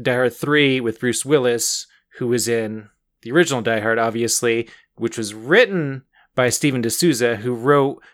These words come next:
Running Man and, uh, Commando. Therefore, you need to talk to rizza, to talk to Quentin, to talk to Samuel, to talk to Bruce, to talk to Steven, to talk to Arnold, to get him on this show.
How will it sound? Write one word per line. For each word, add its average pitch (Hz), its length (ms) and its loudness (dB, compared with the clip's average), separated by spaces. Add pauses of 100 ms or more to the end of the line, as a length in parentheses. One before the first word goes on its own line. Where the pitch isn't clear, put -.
(120)
Running 131 360 -2
Man 120 360 0
and, 104 580 -12 (680)
uh, 101 220 -8
Commando. 113 520 -2 (320)
Therefore, 127 680 2 (640)
you 135 200 -4
need 214 100 2
to 180 60 4
talk 143 260 0
to 123 80 -6
rizza, 113 560 -2
to - 80 -12
talk 117 300 -4
to 107 320 -4 (160)
Quentin, 113 420 -6
to 110 140 -10
talk 107 260 -8
to 107 80 -14
Samuel, 113 640 -4 (420)
to 131 120 -2
talk 120 340 -4
to 110 60 -8
Bruce, 135 580 0 (400)
to - 100 -6
talk 127 460 0 (320)
to 117 340 -2
Steven, 113 640 0
to 113 120 -8
talk 110 280 -4
to 117 60 -8
Arnold, 120 360 -2
to 110 60 -4
get 113 140 -2
him 110 80 -4
on 104 140 -8
this 101 120 -10
show. - 380 -8